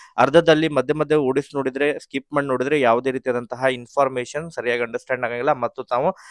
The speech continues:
ಆ ಫೇಕ್ ನ್ಯೂಸ್ ಅಂತ ಹೇಳಿ ಕಾಮೆಂಟ್ ಮಾಡ್ತೀರಿ. So ಆ ಕಾರಣಕ್ಕಾಗಿ ಯಾವುದೇ ರೀತಿಯಾದಂತಹ ಫೇಕ್ ನ್ಯೂಸ್ ಇಲ್ಲ, ಎಲ್ಲ ಕರೆಕ್ಟ್ ಆಗಿ ಸರ್ಕಾರದ ವತಿಯಿಂದ ಬಂದಿರುವಂತಹ, ಆ, ನ್ಯೂಸ್ ಅನ್ನೇ ತಮಗೆ, ಆ, ಎಕ್ಸ್‌ಪ್ಲೇನ್ ಮಾಡ್ತಾ ಇರ್ತೀನಿ ಸ್ನೇಹಿತರೆ. So ಆ ಕಾರಣಕ್ಕಾಗಿ ಪ್ರತಿಯೊಬ್ರು ಕೂಡ ವಿಡಿಯೋಗೆ ಒಂದು ಲೈಕ್ ಕೊಟ್ಟು, ಇನ್ನೂ ಕೂಡ ತಾವು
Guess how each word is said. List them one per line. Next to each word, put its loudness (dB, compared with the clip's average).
ಆ 2
ಫೇಕ್ 0
ನ್ಯೂಸ್ -2
ಅಂತ -4
ಹೇಳಿ 0
ಕಾಮೆಂಟ್ -6
ಮಾಡ್ತೀರಿ. -6
So -2
ಆ 6
ಕಾರಣಕ್ಕಾಗಿ -6
ಯಾವುದೇ 0
ರೀತಿಯಾದಂತಹ -8
ಫೇಕ್ -8
ನ್ಯೂಸ್ -10
ಇಲ್ಲ, -2
ಎಲ್ಲ 2
ಕರೆಕ್ಟ್ 0
ಆಗಿ -2
ಸರ್ಕಾರದ 2
ವತಿಯಿಂದ -2
ಬಂದಿರುವಂತಹ, -2
ಆ, 0
ನ್ಯೂಸ್ -2
ಅನ್ನೇ 0
ತಮಗೆ, -2
ಆ, 4
ಎಕ್ಸ್‌ಪ್ಲೇನ್ -2
ಮಾಡ್ತಾ 2
ಇರ್ತೀನಿ -2
ಸ್ನೇಹಿತರೆ. -6
So 0
ಆ 6
ಕಾರಣಕ್ಕಾಗಿ -4
ಪ್ರತಿಯೊಬ್ರು -4
ಕೂಡ -2
ವಿಡಿಯೋಗೆ 2
ಒಂದು -4
ಲೈಕ್ 0
ಕೊಟ್ಟು, -6
ಇನ್ನೂ -8
ಕೂಡ 0
ತಾವು -2